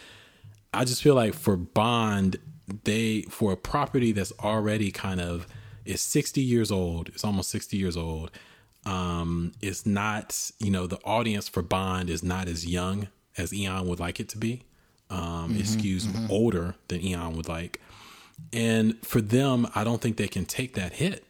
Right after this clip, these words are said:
Speaker 1: You know, I just don't think they can take the prestige hit.
Speaker 2: I'm agree-, I'm
Speaker 1: Um,
Speaker 2: agreeing with you. Total agreement.
Speaker 1: so,
Speaker 2: Yeah.
Speaker 1: yeah. So, all right, let's,
Speaker 2: All right.
Speaker 1: let's move on. Let's move on to Star Wars and Lucasfilm. What's first up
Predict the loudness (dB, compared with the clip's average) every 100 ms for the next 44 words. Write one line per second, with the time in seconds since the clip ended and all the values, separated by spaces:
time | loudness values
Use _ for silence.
0 | -2 -2 0 -2 0 0 0 -2 -2 -2
1 | -2 -4 -6 -6 -4 -4 -4 -6 -8 -10
2 | -14 _ -18 -4 0 2 2 2 2 4
3 | 4 2 -2 -2 -4 0 2 4 4 4
4 | 2 0 0 0 -2 -6 -6 -6 -12 -16
5 | -20 -20 -20 -8 -2 4 6 8 8 10
6 | 8 8 6 8 6 4 4 4 6 6
7 | 4 0 0 4 4 4 4 2 -2 -6
8 | -2 2 2 4 4 4 2 0 -4 -4
9 | 0 0 0 -4 -8 -6 -4 -4 -4 0
10 | 0 0 -4 -4